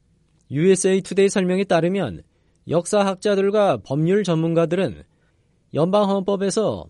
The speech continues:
분리 독립 권리를 찾을 수 없다고 지적했습니다. 또 대부분의 전문가가 주에 그런 권리가 없다는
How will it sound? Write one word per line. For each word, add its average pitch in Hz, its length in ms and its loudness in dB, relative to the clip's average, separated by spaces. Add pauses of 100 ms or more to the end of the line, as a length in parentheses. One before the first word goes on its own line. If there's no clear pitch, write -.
분리 160 360 -2
독립 170 420 -2
권리를 165 480 0
찾을 165 280 -8
수 - 160 -6
없다고 139 440 -2
지적했습니다. 127 960 -6 (960)
또 214 180 2
대부분의 185 520 2
전문가가 190 760 -2 (280)
주에 190 300 0
그런 170 320 -2
권리가 165 400 0
없다는 143 560 -4